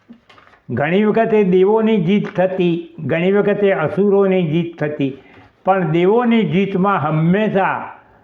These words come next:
પરમાત્માની શક્તિનો સાથ રહેતો હતો.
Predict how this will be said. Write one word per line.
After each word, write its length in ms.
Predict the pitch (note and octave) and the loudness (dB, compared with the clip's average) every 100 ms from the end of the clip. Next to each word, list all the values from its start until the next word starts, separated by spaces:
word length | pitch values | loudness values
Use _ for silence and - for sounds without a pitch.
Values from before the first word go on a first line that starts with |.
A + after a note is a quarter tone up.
| _ _ _ _ _ _ _ _ _ _ _ _ - | _ _ _ _ _ _ _ _ _ _ _ _ -6
પરમાત્માની 800 | D#3 D#3+ F#3+ G3 F3+ F#3 F#3 F3 | -2 0 -2 0 0 0 0 -2
શક્તિનો 760 | - C#3+ - - F#3 F#3 F3 | -4 -6 -6 -2 0 0 -2
સાથ 480 | - C#3+ D3 F3 D3+ | -4 -2 -2 0 -2
રહેતો 480 | C#3+ B2 A2+ A#2 A2+ | -2 -2 -4 -2 -2
હતો. 380 | G#2+ A2 G2+ | -4 -8 -10